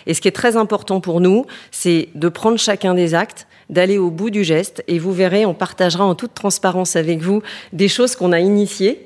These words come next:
euh, avec Bertrand, qu'on pensait être, euh,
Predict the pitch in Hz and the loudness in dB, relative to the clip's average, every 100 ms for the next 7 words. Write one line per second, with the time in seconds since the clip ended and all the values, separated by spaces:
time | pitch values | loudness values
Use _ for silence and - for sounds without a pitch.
0 | - 160 160 160 - 170 170 160 170 - | -6 0 2 2 0 0 0 0 -2 -2
1 | 180 180 220 175 165 170 - 185 185 180 | -2 -2 -2 -6 -4 -6 -2 0 0 0
2 | 170 156 | 2 2